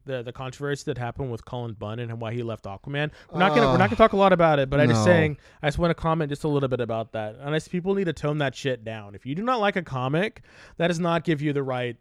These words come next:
Speaker 1: to
Speaker 2: To
Speaker 1: send
Speaker 2: threaten
Speaker 1: death threats
Speaker 2: someone's
Speaker 1: or send
Speaker 2: life.
Speaker 1: s-, it's fucking comic book, people. Calm the fuck down. I'm sorry. It's just, it, that is not,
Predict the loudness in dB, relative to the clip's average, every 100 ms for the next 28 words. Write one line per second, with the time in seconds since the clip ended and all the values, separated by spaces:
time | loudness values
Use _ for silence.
0 | _ _ -10 0 0 6 6 8 6 6
1 | 6 4 4 2 2 0 -2 -12 -8 -8
2 | 0 0 0 -2 -2 -2 -8 -12 -12 -14
3 | -18 _ _ -2 0 2 2 0 -2 -8
4 | -10 -2 0 0 -2 -12 _ _ -6 -6
5 | -6 -14 -4 2 2 2 2 2 0